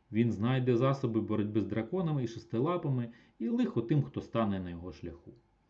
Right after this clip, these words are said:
Удалині вигулькнули фіолетові шпилі й вежі палацу, збудованого в сиву давнину, який змінив чимало власників на своєму довгому віку.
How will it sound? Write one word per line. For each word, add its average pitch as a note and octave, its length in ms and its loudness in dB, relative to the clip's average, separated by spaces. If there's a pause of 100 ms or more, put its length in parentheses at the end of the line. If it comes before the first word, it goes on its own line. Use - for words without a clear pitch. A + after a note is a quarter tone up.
(500)
Удалині G#3+ 440 2
вигулькнули D3+ 680 4 (140)
фіолетові G2+ 440 2
шпилі D#3 420 -2
й A2+ 60 -2
вежі G#2+ 380 0
палацу, F2 640 -8 (480)
збудованого C#3+ 580 2
в C3+ 60 -4
сиву C4+ 260 0
давнину, C#3+ 560 0 (340)
який A2 280 2
змінив A#2+ 360 2
чимало G#3+ 440 0
власників C3 480 -2
на F#2 100 -8
своєму F2+ 340 -8
довгому A#2 520 -2
віку. E2+ 320 -8